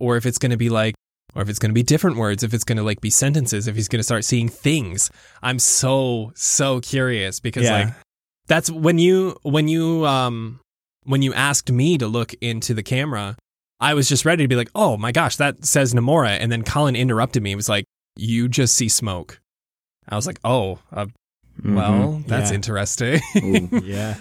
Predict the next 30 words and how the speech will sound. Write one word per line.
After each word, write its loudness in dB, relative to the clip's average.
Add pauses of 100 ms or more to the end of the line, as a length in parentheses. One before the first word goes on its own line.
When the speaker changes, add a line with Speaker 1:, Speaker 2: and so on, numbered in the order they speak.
(120)
Speaker 3:
That 0
felt 2
great. 0
I 2
was 4
hoping 2
that 0
that 2
was 2
gonna 2
be 2
what 0
was -2
going 0
Speaker 2:
Yeah. -2
Speaker 3:
on -4
there. -6 (180)
Like, 0
I, 0
I 0
was 2
hoping 2
that 2
I 0
would 0
show 2
it 0
to 0
someone 2
else 0